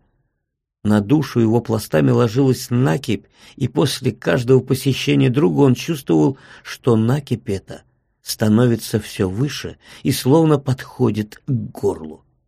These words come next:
Чтобы заглушить мелочные чувства, он спешил думать о том, что и он сам, и Хоботов, и Михаил Аверьяныч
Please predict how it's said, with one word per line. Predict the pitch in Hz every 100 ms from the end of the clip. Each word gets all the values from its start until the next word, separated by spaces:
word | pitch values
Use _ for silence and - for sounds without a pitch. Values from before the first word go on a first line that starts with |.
| _ _ _ _ _ _
Чтобы | - - 131
заглушить | 131 139 123 135 - 165 -
мелочные | 135 143 131 - 127
чувства, | 117 180 139 165 147 - - -
он | 202
спешил | 208 - 180 - 202
думать | 160 180 175 147
о | 151
том, | 143 208 208 175 _ _ _ _ _ _
что | - 143 127
и | 123
он | 131 135
сам, | 131 - 165 156 127
и |
Хоботов, | - 151 170 127 127 104 -
и | 113 104
Михаил | 104 - 135 131
Аверьяныч | 127 127 135 190 185 147